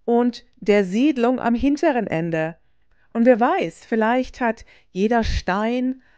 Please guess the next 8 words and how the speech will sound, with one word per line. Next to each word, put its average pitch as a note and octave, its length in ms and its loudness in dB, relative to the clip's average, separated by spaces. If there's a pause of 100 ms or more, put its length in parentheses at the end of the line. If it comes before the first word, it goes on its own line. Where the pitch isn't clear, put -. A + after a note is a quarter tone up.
(140)
eine A3 220 0
Generation A3+ 920 0 (320)
oder G#3+ 240 0
einen A3 400 0
Menschen A3 680 -2
dargestellt, G3 880 -2 (320)
der G3 180 -6
einst A#3 480 -4